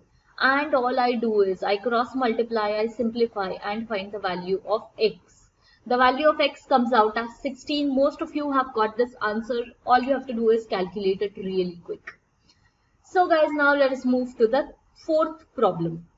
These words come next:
Again, a very easy problem. I have started off with easy problems so that you get confidence. Yes, you can solve time and work problems. They are really simple.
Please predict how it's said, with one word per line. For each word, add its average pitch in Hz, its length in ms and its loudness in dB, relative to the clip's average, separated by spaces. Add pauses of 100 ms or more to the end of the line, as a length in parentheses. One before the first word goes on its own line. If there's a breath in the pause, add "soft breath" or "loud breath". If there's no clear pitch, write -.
(680)
Again, 349 360 2
a 330 60 4
very 302 200 6
easy 294 340 4
problem. 240 560 0
I 247 140 2
have 339 160 0
started 330 360 0
off 269 280 0
with 277 120 -4 (140)
easy 285 340 0
problems 269 440 -2
so 247 140 2
that 277 180 0
you 285 160 -6
get 240 240 -2
confidence. 254 960 -2 (320)
Yes, 233 340 0
you 247 140 -4
can 202 340 -2
solve 185 380 -2
time 185 260 -2
and 185 180 -6
work 180 220 -10
problems. 185 380 -8
They 214 100 -2
are 233 140 -2
really 226 500 -2
simple. 175 400 -8